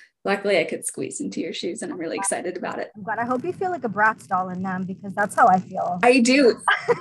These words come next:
Speaker 1: They are super sassy. Like, they're, like you said earlier, I'm like, "Yeah, she definitely has a personality for sure."
Speaker 2: Yeah,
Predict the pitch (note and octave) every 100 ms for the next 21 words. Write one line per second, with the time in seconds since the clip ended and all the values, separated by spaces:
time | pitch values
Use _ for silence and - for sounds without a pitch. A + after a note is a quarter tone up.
0 | - G3 A#3+ B3 C4+ D4 D4 - - -
1 | C4 B3+ C#4 D4+ - F#3+ G#3+ - G3 D#3+
2 | D3 - F3+ - - G3 G#3 G#3+ - -
3 | A3 A3 B3+ D4 A3 G#3+ G3 - G3 G3+
4 | G#3 E3+ D#3+ - A3 F#3 F#3 - F#3+ F#3+
5 | D#3+ - B3 F#3+ F3+ F#3+ F#3+ F3+ F3 -
6 | D#3+ - D3+ C3 - G3 F3 D#3 - -
7 | G#3 - _ - F3+ F3+ F3